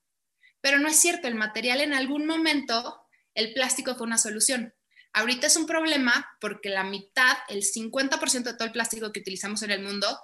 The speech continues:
es para una función desechable. Entonces, el plástico no es malo. Los aviones vuelan porque están llenos de plástico.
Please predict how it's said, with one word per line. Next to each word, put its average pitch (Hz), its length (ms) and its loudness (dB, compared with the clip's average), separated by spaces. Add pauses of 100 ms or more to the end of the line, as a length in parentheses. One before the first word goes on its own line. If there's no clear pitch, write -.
(500)
es 240 180 4
para 269 160 0
una 262 160 -2
función 220 380 0
desechable. 208 680 0 (840)
Entonces, 294 280 0
el 214 220 0
plástico 285 420 0
no 180 100 -6
es 170 80 -10
malo. 165 220 -4 (320)
Los - 200 2
aviones 277 400 2
vuelan 277 260 4
porque - 140 -4
están 202 180 -4
llenos 214 200 -4
de 190 60 -4
plástico. 196 600 -4